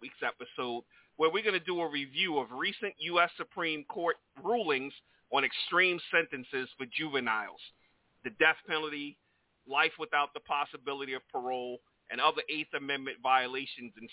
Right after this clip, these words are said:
sentencing juveniles. And, of course, we'll have music, insightful conversation, uplifting, educational, and inspirational discussions.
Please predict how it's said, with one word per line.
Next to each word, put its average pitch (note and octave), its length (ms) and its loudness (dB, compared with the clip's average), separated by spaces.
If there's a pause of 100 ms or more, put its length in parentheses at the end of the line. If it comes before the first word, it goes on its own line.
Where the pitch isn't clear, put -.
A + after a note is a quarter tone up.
sentencing A#2+ 560 -6
juveniles. A2+ 600 -8 (600)
And, G3+ 100 6
of G#3+ 60 4 (100)
course, F3+ 300 2
we'll D#3+ 160 2
have C#3 260 4
music, E3+ 440 -6 (360)
insightful E3 680 0
conversation, C#3+ 880 -4 (300)
uplifting, D#3+ 680 0
educational, D3+ 720 -6
and A#2+ 140 -14
inspirational D3+ 800 -4
discussions. D#3 720 -4